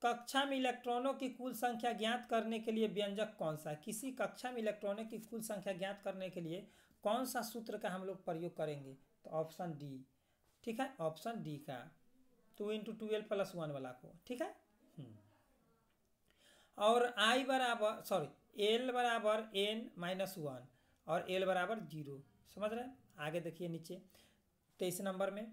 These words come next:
निम्नलिखित क्वांटम संख्याएं कितनी कक्षकों के लिए संभव है? तो कि एन बराबर थ्री, एल बराबर टू, एम बराबर प्लस टू, कितनी कक्षाओं के लिए?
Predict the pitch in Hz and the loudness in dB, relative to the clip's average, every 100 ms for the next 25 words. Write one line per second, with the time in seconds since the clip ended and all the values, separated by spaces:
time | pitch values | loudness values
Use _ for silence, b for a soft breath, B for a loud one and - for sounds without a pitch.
0 | - _ _ _ - 190 208 220 285 294 | -14 _ _ _ -10 -4 -2 -2 -2 -2
1 | 262 240 247 233 247 226 240 240 226 - | 0 0 -4 -6 -6 -2 -2 -2 -4 -6
2 | 226 233 240 262 214 214 208 - 214 214 | -6 -4 -4 -4 -2 -4 -4 -4 -4 0
3 | 233 226 220 208 180 185 180 185 175 156 | -2 0 0 2 -2 -2 -4 -4 -2 -2
4 | 131 123 147 - _ b b b b - | -4 -8 -18 -20 _ b b b b -12
5 | 160 190 - _ _ - 190 196 196 190 | -8 -10 -10 _ _ -6 -2 2 2 4
6 | 196 202 - _ _ _ - 202 208 214 | 2 0 -4 _ _ _ -6 -2 -2 -4
7 | 220 180 180 185 185 185 - 220 226 175 | -4 0 2 4 2 0 -2 -4 -2 -4
8 | 170 170 170 175 165 160 147 - 139 135 | -2 -2 -2 -2 -2 -4 -4 -8 -14 -14
9 | b b - 190 - 202 214 202 180 175 | b b -12 -12 -10 -8 -2 -4 -4 -2
10 | 160 156 156 131 123 | -2 -2 -6 -8 -10